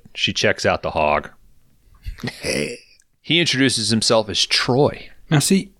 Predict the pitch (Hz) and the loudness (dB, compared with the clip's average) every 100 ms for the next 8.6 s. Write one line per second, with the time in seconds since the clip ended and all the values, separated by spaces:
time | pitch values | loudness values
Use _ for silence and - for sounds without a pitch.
0 | _ 160 147 240 254 151 131 117 117 123 | _ -2 4 4 4 2 4 6 4 4
1 | 139 - 120 98 101 117 117 113 98 95 | 2 2 2 2 2 2 4 2 2 2
2 | 95 95 92 107 165 147 131 117 101 95 | 0 0 0 4 4 4 4 4 2 0
3 | 110 - 104 107 - - - - - - | 0 0 0 0 -2 -6 -16 -20 -20 -4
4 | 208 - 180 - 110 123 110 95 90 87 | -2 2 0 0 0 0 2 2 2 0
5 | - _ - 127 127 127 120 120 135 110 | -8 _ 0 0 2 2 2 0 -2 -4
6 | 87 131 131 135 123 117 175 170 170 180 | -4 0 2 2 2 2 2 4 4 2
7 | - _ _ - 113 110 156 165 165 139 | -2 _ _ -6 -2 0 0 0 0 0
8 | 113 139 120 131 147 | 2 2 2 2 0